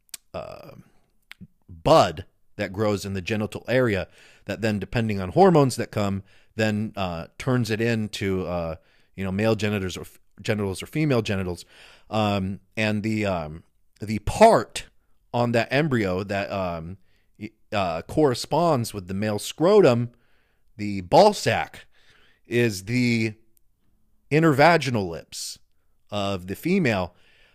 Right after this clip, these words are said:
um, at, which then has, um, uh, dense male hormone receptors on it. So when you, as a female, take steroids, um, before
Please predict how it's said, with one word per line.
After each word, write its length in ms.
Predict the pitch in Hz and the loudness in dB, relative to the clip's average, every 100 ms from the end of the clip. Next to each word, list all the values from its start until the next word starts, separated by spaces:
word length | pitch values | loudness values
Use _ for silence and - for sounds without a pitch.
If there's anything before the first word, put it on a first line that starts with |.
| _ | _
um, 480 | 110 107 101 98 104 - | 0 2 0 -2 -6 -4
at, 240 | 117 - | -4 -2
which 420 | 120 123 - - - | 0 0 -2 -10 -6
then 240 | 110 113 | -4 -2
has, 600 | 110 123 123 123 107 - - | -2 0 0 0 -2 -8 -6
um, 340 | 101 92 95 101 _ _ _ _ | -6 -4 -6 -10 _ _ _ _
uh, 220 | 92 90 95 | -10 -8 -10
dense 520 | 92 127 143 147 - | -2 2 2 0 -2
male 280 | 117 127 117 | 0 2 2
hormone 460 | 127 202 143 98 | 2 2 2 0
receptors 540 | 90 - 92 - 90 87 | -4 -6 -6 -6 -10 -10
on 160 | 82 | -10
it. 140 | 82 - | -12 -10
So 260 | - 107 | -6 -4
when 340 | 101 123 127 123 | 0 0 0 0
you, 500 | 127 127 120 117 120 _ _ _ _ | 2 4 4 2 -4 _ _ _ _
as 160 | 110 117 | -6 -4
a 60 | 113 | -6
female, 540 | - 143 143 131 127 | -4 -2 0 2 0
take 460 | - - 143 139 - | -2 0 0 -2 -10
steroids, 1120 | - - 131 151 175 127 113 107 101 - - - _ - - - _ | -12 -4 0 2 4 4 4 0 -4 -10 -10 -16 _ -20 -20 -20 _
um, 580 | 110 107 101 95 95 92 _ _ - _ _ _ _ _ _ - | -2 0 0 -2 -6 -10 _ _ -20 _ _ _ _ _ _ -8
before 840 | 123 120 - 165 175 185 180 170 | -6 -6 0 4 6 4 2 0